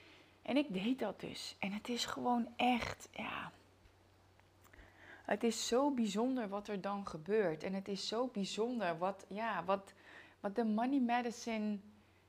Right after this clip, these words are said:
betekent en wat het voor je kan doen. Nou, en nu het, het bizarre echt. Echt serieus. Wij kijken gisteravond een film.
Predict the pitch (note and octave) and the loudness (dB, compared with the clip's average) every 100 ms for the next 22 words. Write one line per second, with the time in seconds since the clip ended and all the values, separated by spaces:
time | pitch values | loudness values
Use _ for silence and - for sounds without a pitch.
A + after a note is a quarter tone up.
0 | _ _ _ E3 F#3 - G3+ B3 F4 B3 | _ _ _ -4 -4 -2 -2 2 2 2
1 | E3 D3+ - F3+ G3 A3 A#3+ - B3 B3 | -2 -4 -6 -4 -4 -4 -8 -8 -4 -4
2 | A#3 B3 A3 F3 A#3 B3+ - - _ - | -4 -4 -2 0 0 0 -2 -10 _ -20
3 | - - - - _ _ - _ - F#3+ | -20 -20 -20 -20 _ _ -20 _ 8 8
4 | - G#3 G#3+ B3+ D4+ C#4+ D4 A3+ G3 G#3+ | 8 4 8 10 10 8 4 4 6 2
5 | F#3 G3+ A3+ B3 A3+ B3 D#4 - - - | 6 6 6 6 4 4 2 -4 -10 -10
6 | - - - - - _ _ _ _ - | -12 -16 -20 -20 -20 _ _ _ _ 0
7 | F#3+ F#3+ - - F#3+ F#3 F3+ F#3+ G3+ - | 2 2 -2 -2 2 8 10 10 6 -2
8 | F3 E3+ F3+ F#3 G3+ G#3+ G#3+ - G3+ - | 2 6 6 8 8 8 2 -6 -6 -4
9 | - F#3+ G3 F#3+ F#3 D#3 D#3+ - F#3+ F#3+ | 0 2 2 0 -6 -8 -8 -2 2 2
10 | A#3+ | 0